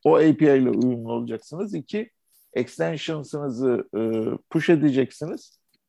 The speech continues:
E, orada bir moderasyondan geçiyor bu anlamda. Ve, e, onaylanmışsa, e, bu, e, Quarkus'un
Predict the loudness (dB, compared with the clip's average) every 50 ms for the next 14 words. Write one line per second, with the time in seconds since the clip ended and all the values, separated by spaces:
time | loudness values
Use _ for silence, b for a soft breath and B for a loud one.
0 | _ _ -12 -8 -6 -4 -4 -2 0 2 2 4 4 4 4 4 2 2 0 0
1 | 2 2 2 2 0 -2 -2 -4 -4 -2 -2 -2 -2 -2 0 0 -2 -2 -4 -8
2 | -10 -10 -10 -10 -6 -2 2 2 2 2 2 -2 -6 -10 -10 -4 0 0 2 0
3 | 0 -4 _ _ _ _ _ _ _ _ _ -2 0 2 2 2 2 -2 -6 _
4 | -6 -4 -2 -2 -2 -2 -2 -2 -2 -2 0 0 2 2 4 4 2 2 0 -2
5 | -4 -6 -8 -6 -2 -2 -2 -2 -4 _ _ _ _ _ _ _ -12 -10 -10 -8
6 | -6 -6 -4 -4 -6 -8 -12 -20 _ _ _ _ _ _ _ -16 -14 -12 -12 -12
7 | -6 -2 -2 0 0 -2 -4 -8 -12 -12 -12 -14 -16 -16 -18